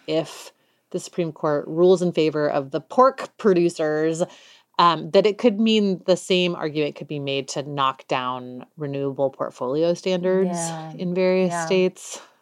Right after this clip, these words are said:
Speaker 1: Um, so that's
Speaker 2: Yeah.
Speaker 1: something that,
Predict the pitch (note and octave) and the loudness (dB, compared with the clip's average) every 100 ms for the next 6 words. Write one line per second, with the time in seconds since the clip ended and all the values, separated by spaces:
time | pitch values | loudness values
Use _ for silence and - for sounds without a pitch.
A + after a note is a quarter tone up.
0 | _ _ E3+ E3 D3 C#3+ C#3 C#3+ - F3 | _ _ -4 -2 -2 -4 -8 -6 0 4
1 | E3 D#3+ D3+ - _ _ _ _ - - | 4 2 -2 -12 _ _ _ _ -18 2
2 | G3 G3 F#3+ G3 F#3 E3+ D#3+ D3 | 4 4 4 0 0 -2 0 0